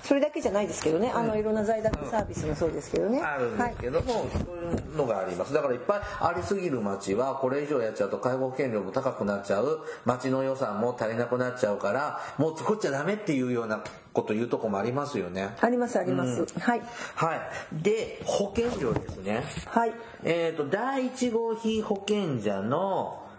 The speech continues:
Speaker 2: 六十五歳以上の人の保険料なんですけれども、
Speaker 1: うん。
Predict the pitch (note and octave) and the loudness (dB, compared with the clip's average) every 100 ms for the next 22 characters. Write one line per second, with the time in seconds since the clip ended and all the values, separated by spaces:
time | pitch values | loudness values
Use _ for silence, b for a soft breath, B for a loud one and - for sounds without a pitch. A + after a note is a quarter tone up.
0 | - C3 D3+ F3+ G3 G3 G3+ G3+ G3 F#3+ | 0 2 2 0 0 0 2 0 2 0
1 | D#3+ D#3+ F3+ F#3+ D#3+ D3 D#3+ D#3+ D3 A#2+ | 0 0 0 0 0 2 0 2 2 0
2 | A2 G2+ G2+ F#2+ F#2 F#2 - G2 F#2+ F#2 | 0 0 0 0 0 -2 -2 0 0 0
3 | F2+ G2 C#3 E3 D3+ G3+ F#3+ | -2 0 0 2 0 0 0